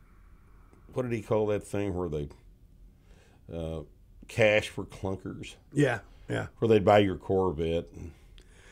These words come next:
Speaker 1: pour
Speaker 2: Yeah.
Speaker 1: concrete into the engine block
Speaker 2: Yeah, it,
Speaker 1: or
Speaker 2: it's
Speaker 1: some
Speaker 2: hard to
Speaker 1: shit.
Speaker 2: explain to somebody that, that hasn't, that
Speaker 1: <laughs>
Speaker 2: hasn't been intimate with a,
Speaker 1: Right.
Speaker 2: with a combat airplane, but,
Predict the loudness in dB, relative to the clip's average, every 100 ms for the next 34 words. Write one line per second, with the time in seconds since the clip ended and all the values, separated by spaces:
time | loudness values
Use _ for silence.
0 | -10 -2 -2 0 0 2 2 0 0 -2
1 | -4 -4 -4 -4 -6 -4 0 0 0 -2
2 | 0 0 2 4 4 2 2 4 6 4
3 | 4 4 6 8 8 6 6 8 6 6
4 | 4 4 4 6 6 4 -2 -10 -14 -14
5 | -2 2 4 6 4 6 4 4 2 2
6 | 0 4 4 4 2 0 -2 0 0 -2
7 | -4 -2 0 2 2